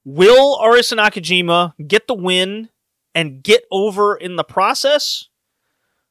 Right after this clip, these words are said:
Or will it simply be a charity run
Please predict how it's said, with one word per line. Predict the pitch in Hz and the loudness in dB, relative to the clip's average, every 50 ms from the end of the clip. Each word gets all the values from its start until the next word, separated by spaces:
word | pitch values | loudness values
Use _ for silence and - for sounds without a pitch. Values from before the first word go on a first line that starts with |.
| _ _ _ _ _ - | _ _ _ _ _ -4
Or | 185 202 202 190 | 0 0 2 2
will | 180 196 214 214 214 | 2 4 4 4 4
it | 208 - | 2 0
simply | - - 214 202 - 208 196 175 | -2 -4 -4 -4 -2 -2 -4 -2
be | 147 170 180 175 180 185 175 | 0 0 0 0 0 0 0
a | 151 160 160 156 156 156 151 147 143 139 _ _ _ _ _ _ _ _ - | 0 2 2 2 2 0 -2 -6 -10 -12 _ _ _ _ _ _ _ _ -8
charity | - - - - 214 214 214 208 214 208 202 196 | -4 -4 -2 0 0 2 2 2 2 0 0 -4
run | 180 160 170 180 180 170 156 147 139 135 139 139 | -6 -4 0 2 2 2 0 -2 -6 -12 -18 -18